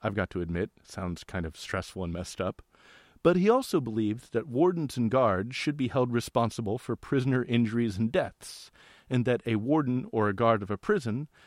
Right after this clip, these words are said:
they should be fined or disciplined if prisoners somehow came to harm under their care.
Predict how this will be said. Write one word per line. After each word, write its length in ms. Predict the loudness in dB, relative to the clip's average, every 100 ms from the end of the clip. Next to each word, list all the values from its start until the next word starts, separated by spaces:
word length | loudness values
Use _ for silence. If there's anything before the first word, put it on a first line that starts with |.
| _
they 140 | -2 0
should 200 | 0 -2
be 120 | -4
fined 420 | 0 0 2 0
or 140 | 0 -2
disciplined 680 | -2 -6 -8 -4 -4 -4
if 160 | -6 -4
prisoners 480 | -2 0 0 -2 -4
somehow 600 | -2 2 2 0 0 -2
came 320 | -4 -6 -4
to 80 | -4
harm 340 | -2 -2 -2
under 240 | -2 -2 -2
their 180 | -4
care. 380 | -4 -2 -2 -6